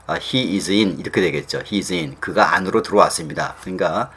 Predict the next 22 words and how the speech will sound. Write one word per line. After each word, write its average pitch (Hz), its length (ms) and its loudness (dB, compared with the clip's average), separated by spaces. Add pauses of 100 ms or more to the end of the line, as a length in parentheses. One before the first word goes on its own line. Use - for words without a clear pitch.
(300)
아, - 100 -8
이 87 100 -4
말을 95 260 2
다른 87 260 -6
말로 90 260 2
하면, 87 160 -2
우리말로 98 460 4
하면 92 440 -2 (380)
"그가 92 320 4
출근해 110 400 -2
있습니다." 82 380 -2
이렇게 90 320 -2
할 - 120 -4
수가 - 220 2
있죠. - 400 -6
그런데 135 480 6 (640)
이 120 120 -2
출근했다를, 185 880 6 (600)
아, 104 200 6
이, 113 240 -2
이 139 260 0
동사를, 117 640 6